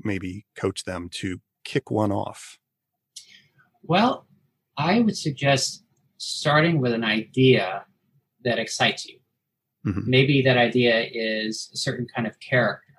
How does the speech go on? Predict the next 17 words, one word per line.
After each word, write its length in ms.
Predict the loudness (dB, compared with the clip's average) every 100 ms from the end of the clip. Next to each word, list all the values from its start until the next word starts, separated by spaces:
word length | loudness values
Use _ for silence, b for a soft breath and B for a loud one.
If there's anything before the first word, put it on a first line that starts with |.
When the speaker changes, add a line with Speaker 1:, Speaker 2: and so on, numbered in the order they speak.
| _ _ _ _
Speaker 2:
like 260 | -10 -10 -8
you 80 | -6
wanna 260 | -4 -6 -12 _ _ _ _ _ _ _ _
play 220 | -2 0
a, 100 | -2 -2 -6 -8
a, 140 | -10 -10 -14 _
a 40 | -2
wizard 640 | 2 2 0 -2 -2 -4 -4
or 260 | -6 -4
a 40 | -6
survivor 600 | -6 -2 2 4 2 0
in 80 | -6
a 160 | -8 -14 _ _ _ _ -4
zombie 320 | 0 0 0
apocalypse. 580 | -2 -2 -2 -4 -12 -4
Or 80 | 2
maybe, 500 | 4 4 6 4 0